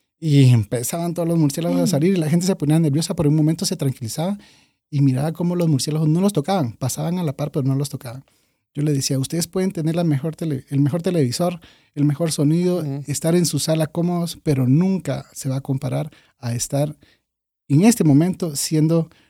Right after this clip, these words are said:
Speaker 1: los traiditos de la película".
Speaker 2: <laughs>
Speaker 3: Sí, no es lo mismo que uno viva la experiencia que le cuenten la experiencia.
Speaker 1: Así
Speaker 3: Ese
Speaker 1: es.
Speaker 3: es el donde uno tiene es-, y, y te voy a contar algo que es bien interesante. Una de las filosofías que he aprendido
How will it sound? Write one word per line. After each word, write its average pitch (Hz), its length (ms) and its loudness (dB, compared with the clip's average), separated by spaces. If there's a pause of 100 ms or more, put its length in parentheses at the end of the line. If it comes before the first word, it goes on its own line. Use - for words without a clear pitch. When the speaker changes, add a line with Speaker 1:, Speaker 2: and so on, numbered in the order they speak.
(120)
Speaker 1:
los 139 240 2
traiditos 147 480 2
de 143 80 4
la 123 140 -2
película". 123 280 -4
Speaker 2:
<laughs> 160 720 0
Speaker 3:
Sí, 165 160 -4
no 147 120 2
es 147 40 4
lo 151 100 6
mismo 165 260 4
que 123 200 4
uno 143 320 4
viva 160 260 4
la 151 60 2
experiencia 143 600 0
que 113 100 -6
le 101 100 -2
cuenten 160 300 0
la 110 80 -2
experiencia. - 600 -8
Speaker 1:
Así 117 240 -8
Speaker 3:
Ese 135 120 -2
Speaker 1:
es. 131 60 -4
Speaker 3:
es - 100 -6
el 113 80 -2
donde 117 220 2
uno 139 200 2
tiene 147 240 0
es-, 143 220 -2
y, 160 180 -6
y 151 160 -4 (240)
te 147 80 -2
voy 156 120 2
a 185 40 -4
contar 170 320 2
algo 180 300 2
que - 100 -2
es 127 80 2
bien 147 160 0
interesante. 147 540 0
Una 147 180 2
de 180 60 2
las 156 120 0
filosofías 127 560 -2
que 113 280 0
he 135 80 4
aprendido 139 640 2